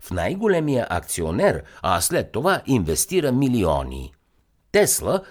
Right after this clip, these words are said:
също както и SpaceX, първоначално има много проблеми, но ги преодолява и се превръща в печеливша компания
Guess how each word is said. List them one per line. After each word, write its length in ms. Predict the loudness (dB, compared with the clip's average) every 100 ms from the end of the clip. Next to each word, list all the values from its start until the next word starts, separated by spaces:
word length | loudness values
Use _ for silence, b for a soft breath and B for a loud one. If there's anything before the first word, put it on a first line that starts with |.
| B
също 440 | -4 -2 -2 -6
както 320 | -4 -6 -4 -4
и 100 | -4
SpaceX, 800 | -2 -2 0 -2 -2 -2 -4 B B 0
първоначално 680 | 0 2 0 2 2 4 2
има 260 | 2 2
много 340 | 2 0 0 -2
проблеми, 640 | -2 0 0 0 -2 B B
но 140 | 0 2
ги 140 | 0
преодолява 800 | -2 -2 -2 -2 0 0 0 -4 B B
и 100 | -2
се 200 | 0 -2
превръща 540 | -4 -4 -4 -4 -6 -8
в 120 | -6
печеливша 640 | -6 -4 -4 -2 -2 -6
компания 640 | -6 -8 -4 -4 -2 -2